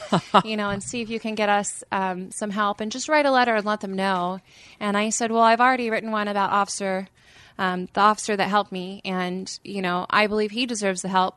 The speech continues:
Speaker 2: but if I recall correctly, you refused to help me."
Speaker 1: Th-, and this, this is what we find in these cases where we talk about the true cost of government. The, the problem that we talk about on the show all the time is the incentives are perverse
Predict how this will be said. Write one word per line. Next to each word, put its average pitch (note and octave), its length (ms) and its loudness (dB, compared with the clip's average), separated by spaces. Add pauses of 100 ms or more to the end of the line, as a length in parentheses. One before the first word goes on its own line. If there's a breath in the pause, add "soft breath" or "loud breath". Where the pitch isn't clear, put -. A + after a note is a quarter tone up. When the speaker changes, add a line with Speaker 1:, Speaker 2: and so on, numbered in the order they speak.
Speaker 2:
but G3+ 120 -2
if G#3+ 100 -4
I G3 160 4
recall A#3 360 2
correctly, G3 480 -2
you F#3+ 220 0
refused G#3 460 0
to E3 60 -6
help E3+ 180 -4
me." G#2+ 280 -12 (500 soft breath)
Speaker 1:
Th-, - 160 -4
and D#3 160 6
this, G3+ 420 6
this F#3+ 300 2
is F3+ 120 4
what D3 220 6
we B2+ 400 2
find C3 640 4
in A2 240 2
these A2 240 4
cases A2+ 500 4
where G#2+ 140 4
we G#2 100 4
talk A#2 280 4
about G#2+ 180 2
the - 80 -8
true A2 220 0
cost A2 280 0
of G#2+ 80 -4
government. G#2+ 460 2 (1040 soft breath)
The, B2 220 0
the A#2+ 160 2
problem G3+ 420 6
that D3+ 100 6
we C3 120 4
talk D3 200 6
about C3 160 6
on A#2+ 60 2
the A2+ 80 0
show B2 220 2
all A2+ 80 6
the A2+ 40 2
time E3 280 4
is A#2+ 80 0
the B2 120 4
incentives A2+ 800 0 (320)
are A#2 100 6
perverse A2+ 880 2